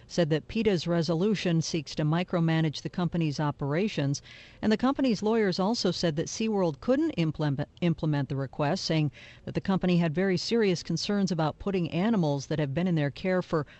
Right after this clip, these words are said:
most, if not all, of their lives in undefined, unknown sanctuaries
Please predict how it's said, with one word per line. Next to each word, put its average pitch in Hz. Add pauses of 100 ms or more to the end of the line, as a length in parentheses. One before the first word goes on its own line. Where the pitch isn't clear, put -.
(100)
most, 185
if 165
not 151
all, 180
of 175
their 151
lives 151 (180)
in 156
undefined, 160
unknown 160 (260)
sanctuaries 147